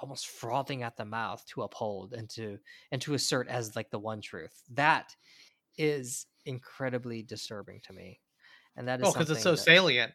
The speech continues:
Speaker 2: to the moment we live
Speaker 1: Right.
Speaker 2: in. It, it's a
Speaker 1: Yeah.
Speaker 2: perspective on something that's actually happening. Yeah.
Speaker 1: Yeah, exactly. But, you know, you just see it so, so clearly when you see it through the eyes of these, of these people.
Speaker 2: Yeah, yeah.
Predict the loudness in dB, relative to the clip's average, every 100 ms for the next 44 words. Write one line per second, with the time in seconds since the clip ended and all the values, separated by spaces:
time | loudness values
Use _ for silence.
0 | -4 0 0 0 8 12 12 12 4 -4
1 | -8 -10 -12 _ _ -10 -6 2 6 6
2 | 4 2 0 -2 -2 -10 _ _ -4 -2
3 | -2 -2 -2 -4 -4 -4 -4 -4 -16 _
4 | _ -10 -8 -4 -4 -4 _ _ _ _
5 | -8 0 0 0 -8 -10 _ _ _ _
6 | _ -20 _ 8 8 10 6 2 2 2
7 | 0 0 -4 -4 -2 -2 -2 -2 0 2
8 | 2 -4 -6 -4 -4 -4 -2 0 -2 -6
9 | -8 -6 -6 -6 -6 -8 -8 -12 -10 -10
10 | -10 -8 -6 -6 -6 -10 -10 -10 -8 -10
11 | -12 _ -14 -10 -12 -10 -14 -16 -20 _
12 | _ _ _ _ _ _ _ -14 -10 -10
13 | -14 _ -18 -18